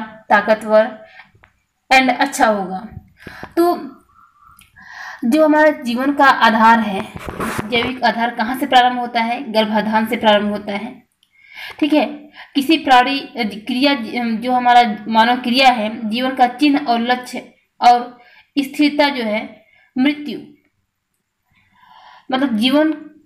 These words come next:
की शुरुआत और मृत्यु तक वो कैसे कैसे क्रियाएं करता है, उसमें क्या क्या changes आते हैं,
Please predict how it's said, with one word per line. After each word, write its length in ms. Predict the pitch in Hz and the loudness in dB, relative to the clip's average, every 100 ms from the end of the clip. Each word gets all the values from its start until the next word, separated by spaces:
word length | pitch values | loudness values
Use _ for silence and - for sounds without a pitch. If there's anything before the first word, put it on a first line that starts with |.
| - | -12
की 80 | 254 | -8
शुरुआत 520 | 269 247 254 262 262 | -4 4 6 6 2
और 60 | 233 | -2
मृत्यु 360 | 233 233 285 | -2 0 -2
तक 300 | 277 196 190 - - _ _ _ _ _ _ 269 | 0 -2 -4 -14 -20 _ _ _ _ _ _ -4
वो 60 | |
कैसे 280 | 262 254 285 | 0 2 2
कैसे 260 | 269 - - | 0 -4 -4
क्रियाएं 440 | 247 240 254 254 | 0 4 4 4
करता 300 | 220 214 202 | -2 -2 -2
है, 420 | 202 208 214 - _ _ _ _ | -2 -8 -14 -20 _ _ _ _
उसमें 280 | 247 262 254 | -6 -4 -2
क्या 140 | 277 269 | 0 0
क्या 140 | 262 | 0
changes 460 | 262 233 226 277 269 | 0 0 2 2 4
आते 360 | 214 214 208 | 4 2 -4
हैं, 300 | 202 196 233 | -6 -6 -8